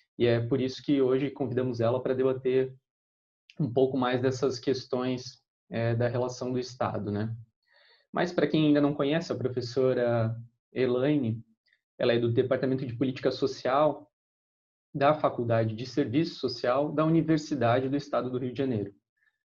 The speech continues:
A professora também é pesquisadora e coordenadora do Grupo de Estudos e Pesquisas do Orçamento Público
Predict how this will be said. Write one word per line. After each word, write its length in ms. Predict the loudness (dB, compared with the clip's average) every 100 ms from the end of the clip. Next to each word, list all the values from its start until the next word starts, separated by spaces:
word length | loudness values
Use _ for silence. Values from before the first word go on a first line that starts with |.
| _ _ _
A 260 | -2 -2 -2
professora 500 | -4 -4 -2 0 0
também 300 | 0 0 0
é 60 |
pesquisadora 800 | -2 -4 -4 2 2 4 2 4
e 80 | 2
coordenadora 580 | 0 0 0 0 0 -2
do 140 | -2
Grupo 300 | 0 -2 -2
de 100 | -4
Estudos 400 | -6 -4 -4 -4
e 80 | -2
Pesquisas 640 | -4 -4 0 0 2 -2 -2
do 160 | -2
Orçamento 460 | -2 -2 -4 -4 -6 0
Público 560 | 2 2 0 -6 -8